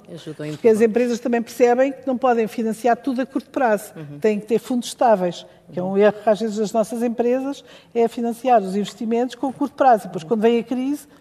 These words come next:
Speaker 2: meu Deus, isto é uma maçada. Portanto, este é um ponto. Segundo ponto, temos outra linha de negócio,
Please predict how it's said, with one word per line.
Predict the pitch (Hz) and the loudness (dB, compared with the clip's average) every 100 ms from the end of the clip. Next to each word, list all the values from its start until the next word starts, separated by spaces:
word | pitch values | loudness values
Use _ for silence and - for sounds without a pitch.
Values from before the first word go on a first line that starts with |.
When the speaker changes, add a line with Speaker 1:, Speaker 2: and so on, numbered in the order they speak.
| - | -4
Speaker 2:
meu | 233 | -2
Deus, | 226 240 196 - | 0 0 -2 -6
isto | 175 214 | -8 -6
é | |
uma | 208 208 | -6 -6
maçada. | 214 - 185 170 - - - | -6 -4 -6 -8 -18 -20 -14
Portanto, | - 185 156 | -6 -6 -6
este | - 254 - | -6 -6 -2
é | |
um | 220 | -4
ponto. | 175 160 160 _ _ - | -4 -10 -12 _ _ -20
Segundo | - - 285 302 | -14 -2 2 2
ponto, | 302 233 175 - - _ | 2 0 0 -10 -20 _
temos | - 233 196 | -2 -2 2
outra | 311 302 277 | 0 2 2
linha | 240 233 220 202 | 2 0 -4 -6
de | 196 | -6
negócio, | 196 180 170 180 - | -6 -2 -2 -4 -8